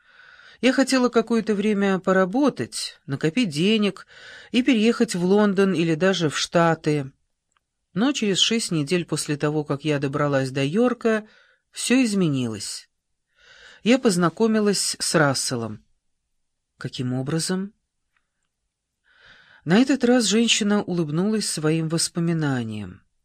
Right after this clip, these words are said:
Археологи разбили лагерь на краю города и начали раскопки. Обнаружили стоянку викингов. «Да, припоминаю». Рассел заканчивал аспирантуру в Лондоне.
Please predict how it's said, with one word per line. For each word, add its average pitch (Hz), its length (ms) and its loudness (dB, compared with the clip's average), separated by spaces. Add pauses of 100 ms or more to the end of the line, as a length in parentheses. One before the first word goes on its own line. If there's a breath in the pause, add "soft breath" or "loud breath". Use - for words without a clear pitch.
(1300 soft breath)
Археологи 247 640 4
разбили 202 520 2
лагерь 196 520 2 (140)
на 151 160 -6
краю 147 340 0
города 185 640 0 (240)
и 160 80 -4
начали 185 460 -2
раскопки. 156 880 -4 (880 soft breath)
Обнаружили 202 640 0
стоянку 175 640 0
викингов. 131 800 -6 (800)
«Да, 151 540 0
припоминаю». 139 960 -6 (1600 loud breath)
Рассел 202 560 2
заканчивал 180 840 -2
аспирантуру 165 840 -4
в 170 100 -6
Лондоне. 113 640 -4